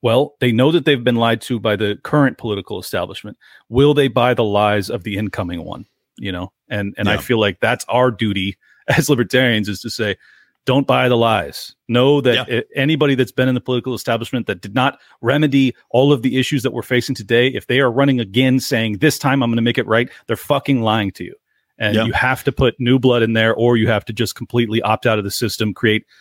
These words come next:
Speaker 1: you know, a, a parallel economy and, and work for yourself. And, you know, y-, it's just,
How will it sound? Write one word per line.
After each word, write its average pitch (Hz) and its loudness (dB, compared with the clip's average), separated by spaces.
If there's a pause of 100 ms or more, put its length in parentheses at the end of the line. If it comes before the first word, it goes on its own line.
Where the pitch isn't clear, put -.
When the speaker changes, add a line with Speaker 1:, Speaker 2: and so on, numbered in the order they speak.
(160)
Speaker 1:
you 110 -8
know, 98 -2
a, 98 0
a 101 -2
parallel 117 2
economy 113 0
and, 98 -4
and 95 -4
work 123 2
for 135 -2
yourself. 120 0
And, 104 -2 (340)
you 107 -4
know, 95 0 (240)
y-, - -10
it's - -2
just, - -2